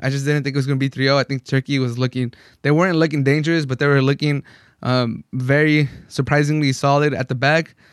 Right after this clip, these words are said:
Um, Italy didn't really have too many clear chances. I, if I remember correctly, they had a, a header from Bonucci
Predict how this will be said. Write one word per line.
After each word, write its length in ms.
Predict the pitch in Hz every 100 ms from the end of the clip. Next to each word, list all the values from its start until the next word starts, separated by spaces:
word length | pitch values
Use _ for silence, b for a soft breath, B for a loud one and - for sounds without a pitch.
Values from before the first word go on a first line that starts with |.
| b b
Um, 140 | 123 -
Italy 280 | 143 139 135
didn't 300 | 139 147 135
really 180 | 147
have 240 | 139 143 123
too 160 | -
many 220 | 160 156 143
clear 180 | 160
chances. 560 | 143 165 160 156 151 139
I, 160 | 120 -
if 80 | 127
I 100 | 131
remember 260 | 131 135 127
correctly, 440 | 143 135 135 131
they 140 | 123
had 200 | 131 131
a, 160 | 107 113 _ b b b
a 120 | - 120
header 380 | 139 139 143
from 200 | 139 127
Bonucci 560 | 120 131 151 - 175